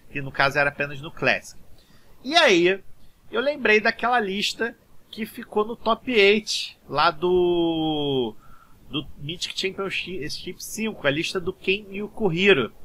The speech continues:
Vocês estão vendo essa lista aí? Ele é um tricolor, na realidade. A única coisa que eu, mas assim, é justificável no caso da lista dele, usar vinte e quatro lentes, porque o cara usa três cores,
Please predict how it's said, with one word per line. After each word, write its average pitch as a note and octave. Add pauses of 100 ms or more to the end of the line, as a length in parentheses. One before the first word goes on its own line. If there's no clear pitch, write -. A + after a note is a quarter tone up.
(260)
Vocês -
estão A3+
vendo G#3
essa -
lista D#3
aí? F3+ (1300)
Ele F#3
é G3
um G#3
tricolor, G3
na F3
realidade. E3 (540)
A D3+
única A#3
coisa F#3
que -
eu, D#3
mas E3+
assim, E3+
é -
justificável E3
no D#3
caso C#3+
da D3
lista C#3
dele, D3+
usar C#3
vinte F#3
e -
quatro F#3
lentes, F#3+
porque -
o F#3
cara G3
usa G3
três G3+
cores, F#3